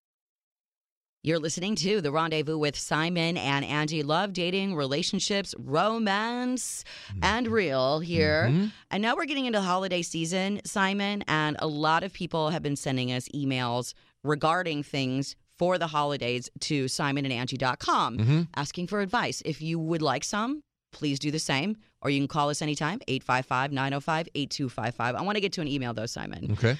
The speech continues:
Speaker 1: Um, and I think this is so relatable, especially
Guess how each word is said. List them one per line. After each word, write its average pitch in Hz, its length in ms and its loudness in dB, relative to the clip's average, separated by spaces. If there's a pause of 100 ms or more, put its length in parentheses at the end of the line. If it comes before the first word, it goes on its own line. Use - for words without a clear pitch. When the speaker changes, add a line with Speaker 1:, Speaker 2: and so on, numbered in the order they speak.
(160)
Speaker 1:
Um, 185 480 0
and 196 160 2
I 208 80 4
think 233 180 -4
this 233 160 -2
is 185 120 -2
so 175 180 4
relatable, 151 460 0
especially 151 680 0